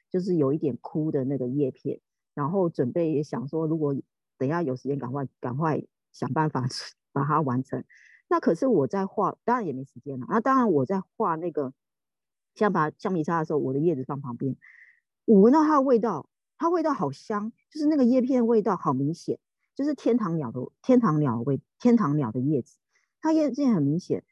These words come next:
然后我就赶快起来啊，去闻看我盆栽啊，那些还没有枯萎的叶子没味道，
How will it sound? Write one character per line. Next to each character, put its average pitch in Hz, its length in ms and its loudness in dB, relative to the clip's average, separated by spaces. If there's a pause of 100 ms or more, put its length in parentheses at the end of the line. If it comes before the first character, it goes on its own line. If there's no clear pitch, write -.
(120)
然 226 140 2
后 311 80 2
我 202 180 2
就 254 80 -4
赶 160 180 -8
快 214 140 -6
起 - 240 -8
来 131 200 -4
啊， 135 120 -2
去 226 240 -4 (100)
闻 156 180 2
看 208 220 0
我 135 220 0
盆 135 220 -2
栽 160 180 -2
啊， 165 80 0
那 208 140 0
些 208 180 -2
还 147 180 -6
没 160 100 -4
有 151 100 -6
枯 - 240 -6
萎 156 120 2
的 131 80 -4
叶 139 200 -2
子 - 100 -12 (220)
没 175 140 2
味 185 180 2
道， 147 260 -6